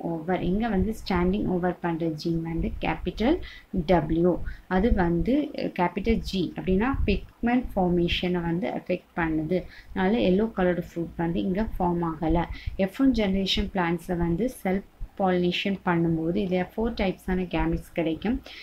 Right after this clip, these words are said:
Capital W, capital ஜி, அஹ், capital டபிள்யூ small ஜி, small W capital ஜி, small W small ஜி, அப்படி four டைப்ஸான gametes கிடைக்கும்.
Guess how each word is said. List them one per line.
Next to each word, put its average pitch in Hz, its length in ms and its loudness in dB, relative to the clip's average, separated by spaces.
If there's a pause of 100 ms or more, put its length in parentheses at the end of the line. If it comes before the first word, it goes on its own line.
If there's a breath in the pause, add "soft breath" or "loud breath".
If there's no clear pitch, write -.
(160 loud breath)
Capital 214 540 0
W, 190 520 2
capital 170 500 -2
ஜி, 160 200 0 (600 loud breath)
அஹ், 185 220 -2 (160)
capital 202 440 0
டபிள்யூ 185 300 0
small 170 400 0
ஜி, 214 200 -4
small 190 460 -2
W 180 260 -2
capital 175 420 -4
ஜி, 226 140 -4
small 180 360 0
W 175 280 0
small 185 320 0
ஜி, 165 140 -2
அப்படி 160 200 -2
four 220 260 -4
டைப்ஸான 180 520 0
gametes 170 420 -2
கிடைக்கும். 156 440 -2